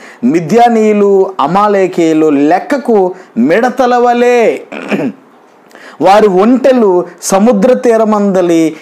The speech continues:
ఇసుక రేణువుల వలె ఉండెను" అని రాస్తున్నదండి. చూడండి ఒకసారి, శత్రు సైన్యము ఎంతమంది ఉన్నారంటే,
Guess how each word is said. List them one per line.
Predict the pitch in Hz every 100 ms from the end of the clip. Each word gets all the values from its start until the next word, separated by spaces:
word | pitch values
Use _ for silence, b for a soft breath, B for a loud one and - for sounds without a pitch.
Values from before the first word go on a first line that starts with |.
| -
ఇసుక | 135 160 - 202
రేణువుల | 190 180 180 175 170 165
వలె | 160 156 156
ఉండెను" | 147 147 143 139 143
అని | 135
రాస్తున్నదండి. | 123 110 - 104 90 85 85 -
చూడండి | 196 165 -
ఒకసారి, | - - 95 - - - _ _ _ _ _ _ _ _ _ _ _ _ - _ _ -
శత్రు | - 180 - 269
సైన్యము | 262 262 254 277 262 247 226 233
ఎంతమంది | 208 190 240 254 247
ఉన్నారంటే, | 233 214 196 185 196 160 165 196